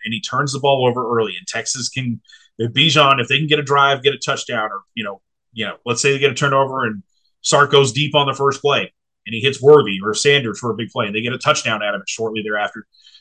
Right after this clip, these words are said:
that takes everything out of that crowd, and they're gonna be as quiet as a library, and that just plays into Texas's hand. So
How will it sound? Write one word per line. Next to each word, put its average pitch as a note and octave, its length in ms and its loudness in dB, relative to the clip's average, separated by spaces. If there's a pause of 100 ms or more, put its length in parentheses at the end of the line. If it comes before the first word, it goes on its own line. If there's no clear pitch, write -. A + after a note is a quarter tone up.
(400)
that D3 240 2
takes D3 320 -2
everything D3+ 400 0
out B2 180 0
of A2+ 120 -8
that A#2 180 -4
crowd, G#2+ 340 2 (200)
and A2 80 -10
they're A#2 80 0
gonna B2 100 -2
be G#2+ 120 -6
as F#2 100 -8
quiet C#3 420 0
as C3+ 140 2
a C3 60 -6
library, F#2 440 -4 (400)
and G2 140 -8
that A#2 120 -2
just A#2+ 200 -6
plays C3 260 0
into A#2+ 160 -6
Texas's A#2 480 -6
hand. G2+ 280 -6
So A2 340 -2